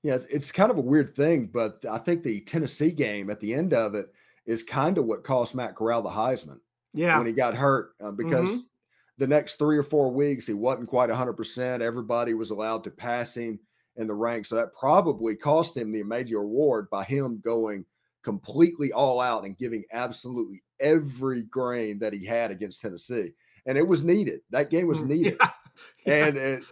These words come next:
Speaker 1: and it, it was something, it was a huge win. And,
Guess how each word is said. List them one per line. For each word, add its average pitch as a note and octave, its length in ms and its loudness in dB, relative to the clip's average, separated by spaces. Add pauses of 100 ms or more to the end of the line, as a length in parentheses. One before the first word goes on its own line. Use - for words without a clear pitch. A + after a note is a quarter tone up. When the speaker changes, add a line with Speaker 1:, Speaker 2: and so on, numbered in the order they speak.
(220)
Speaker 1:
and C#3+ 300 4 (680)
it, C#3 460 -4
it C#3+ 60 -2
was D3+ 140 2
something, G3 280 4
it C3+ 40 4
was C#3 100 2
a B2+ 120 2 (180)
huge A3 460 -2
win. D#3 500 -4
And, C3 320 -2